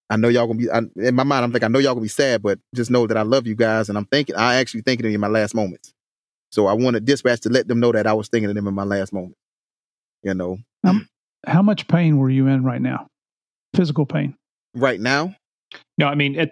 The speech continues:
Speaker 2: At
Speaker 3: during
Speaker 2: that
Speaker 3: the
Speaker 2: point.
Speaker 3: shooting.
Speaker 2: At that point.
Speaker 1: I still had no pain. Like, I, I didn't have pain until I was actually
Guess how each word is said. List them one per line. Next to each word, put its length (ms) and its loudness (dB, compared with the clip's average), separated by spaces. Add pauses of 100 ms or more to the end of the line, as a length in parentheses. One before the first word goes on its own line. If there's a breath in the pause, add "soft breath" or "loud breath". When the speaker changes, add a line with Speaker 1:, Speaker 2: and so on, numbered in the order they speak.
Speaker 2:
At 60 0
Speaker 3:
during 160 2
Speaker 2:
that 60 0
Speaker 3:
the 20 -2
Speaker 2:
point. 120 -2
Speaker 3:
shooting. 340 0
Speaker 2:
At 120 0
that 160 -2
point. 260 -6 (220)
Speaker 1:
I 100 -2
still 260 0
had 180 0
no 80 2
pain. 380 -2
Like, 240 -2 (680)
I, 220 0
I 140 2
didn't 160 -2
have 260 0
pain 320 -2
until 380 0
I 140 0
was 160 -2
actually 420 -2